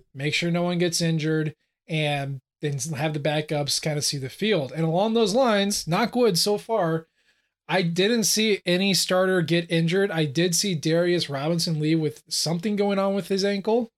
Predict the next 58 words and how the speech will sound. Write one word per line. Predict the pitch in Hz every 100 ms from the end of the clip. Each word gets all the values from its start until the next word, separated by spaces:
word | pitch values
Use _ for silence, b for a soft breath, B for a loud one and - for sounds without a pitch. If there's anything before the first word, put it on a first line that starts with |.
| _
Um, | 135 127 127 123 - _ _ _ _ _ -
I | 156
don't | 135 165 160 165
know | 160 160 160 160 151 131 _
what | 151 139 156 165
that | 151 143
is. | 175 302 208
It |
doesn't | 170 170
sound | 160 170
like | 160
anyone | 165 160 156
else | 156 180
knows | 175 180
what | 185
that | 196 190
is, | 202 170
but | 147
he | 190
looked | 339 320
to | 247
be | 262 254
in |
a | 208
lot | 196 190
of | 180
pain, | 202 233 320 339 b b b b
which | 208 226
isn't | 254 349
great, | 214 208 247 320 -
especially | - - 196 190
since | 208 175
he | 190 180
earned | 180 170
the |
start | 160 180 180 190
for | - 151
this | 131 170 165 -
week. | 165 180 151 - b b b b b b
Um, | 151 147 147
so | 165
hopefully | 147 190 175 175
he | 160 170
is | 147
doing | 127 165 156 147
well, | 160 151
but, | 139 135 -
uh, | 131 127 139 - -
seems | - 185
like | 180 165
everybody | 180 170 170
else | 180 -
got | 160 160
out | 160
of | 151
there | 151
without, | 151 156 147 143
uh, | 143 139